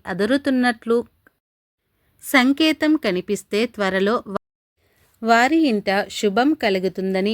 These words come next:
అర్థం. ఎవరికైతే హారతి ఇచ్చే సమయంలో భగవంతుని స్వరూపం చిరునవ్వుతో కనిపిస్తుందో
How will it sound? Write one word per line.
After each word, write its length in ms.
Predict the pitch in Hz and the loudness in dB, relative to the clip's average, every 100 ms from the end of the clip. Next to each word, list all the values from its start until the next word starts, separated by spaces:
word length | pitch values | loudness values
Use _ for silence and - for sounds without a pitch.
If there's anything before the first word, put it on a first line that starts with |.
| - | -4
అర్థం. 400 | 185 170 - 196 - _ _ _ 240 | -8 -8 -6 -6 -6 _ _ _ 2
ఎవరికైతే 680 | 247 330 359 320 277 226 247 | 4 4 2 0 0 2 0
హారతి 560 | 247 202 185 220 254 262 | 0 0 0 0 -2 -4
ఇచ్చే 340 | 240 - 262 | -4 -2 -2
సమయంలో 680 | 262 - 170 185 190 196 190 196 _ _ - | 0 0 0 0 0 0 -2 -2 _ _ 0
భగవంతుని 680 | 226 240 320 320 311 311 311 | 2 4 4 2 2 0 0
స్వరూపం 640 | - 190 175 190 190 196 190 | -2 -2 0 0 -2 -4 -6
చిరునవ్వుతో 840 | - 220 196 196 196 196 294 285 285 | -4 -2 0 0 0 -2 -4 0 0
కనిపిస్తుందో 840 | 277 190 180 202 196 - 196 196 | 0 -4 -4 -4 -6 -6 -6 -2